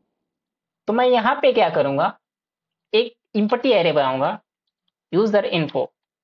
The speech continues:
मन करे तो यस जोड़ दो, जोड़ ही देते हैं info, और empty array बनाते हैं, Enter। अब यहाँ पे कर if, if,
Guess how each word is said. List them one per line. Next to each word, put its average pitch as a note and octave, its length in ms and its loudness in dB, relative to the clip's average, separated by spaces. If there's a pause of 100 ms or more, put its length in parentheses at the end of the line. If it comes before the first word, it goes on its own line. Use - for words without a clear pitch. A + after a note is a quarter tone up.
(1300)
मन C#3 220 -4
करे C3+ 160 0
तो C#3 120 -2
यस F3+ 180 0
जोड़ F#3+ 160 4
दो, G3 160 0 (2000)
जोड़ C#3 200 0
ही F3+ 60 0
देते G#3 220 0
हैं - 220 -8
info, C#3 320 -6 (760)
और D#3 180 -2 (100)
empty D3 380 -4
array C3 240 2
बनाते C3 320 -2
हैं, C3+ 180 -6 (1500)
Enter। G3 380 0 (560)
अब G3+ 140 0
यहाँ G3+ 140 4
पे A3 80 -6
कर - 160 -2 (120)
if, B3+ 160 0 (3500)
if, D#3+ 200 -4